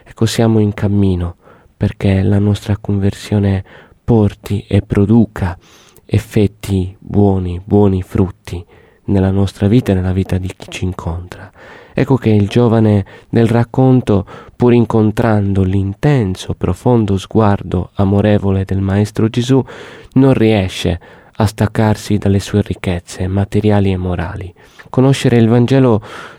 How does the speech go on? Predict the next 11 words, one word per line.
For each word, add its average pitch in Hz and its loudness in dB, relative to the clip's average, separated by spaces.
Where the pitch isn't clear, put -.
dunque 127 2
è 113 0
sempre 107 -2
un 107 -2
po' 110 0
destabilizzante 95 -4
e 123 -4
ci - -4
mette 104 -2
in 98 -2
discussione. - -12